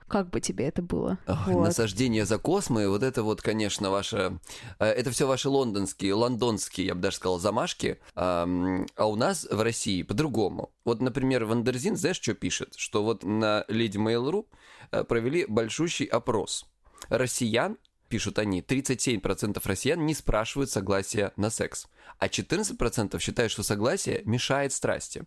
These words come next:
Speaker 2: Как вы понимаете, <laughs> на Леди Mail.ru совсем другая аудитория, нежели у нас. Там, в общем, люди из народа, да?
Speaker 1: Мгм.
Speaker 2: И, э, выяснилось, что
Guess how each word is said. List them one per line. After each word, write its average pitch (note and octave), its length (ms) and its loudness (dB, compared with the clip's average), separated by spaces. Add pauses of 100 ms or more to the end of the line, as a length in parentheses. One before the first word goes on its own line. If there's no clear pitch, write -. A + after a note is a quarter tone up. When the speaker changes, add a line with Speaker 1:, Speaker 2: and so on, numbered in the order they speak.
(140)
Speaker 2:
Как C3 180 -2
вы B2+ 80 0
понимаете, C#3 460 2
<laughs> A#2+ 80 4
на A2+ 140 2
Леди A#2+ 340 2
Mail.ru B2 440 2
совсем C3 300 0
другая C3 380 4
аудитория, G#2 500 0
нежели A2 340 2
у A#2 100 2
нас. G#3 260 0
Там, C3 200 2
в A#2+ 40 0
общем, A2+ 260 0
люди B2 240 2
из G#2+ 100 0
народа, C#3+ 420 2
да? A#2+ 260 2 (100)
Speaker 1:
Мгм. G#3+ 440 0
Speaker 2:
И, C#3+ 300 2
э, A2 280 4
выяснилось, D#3 500 0
что - 380 -2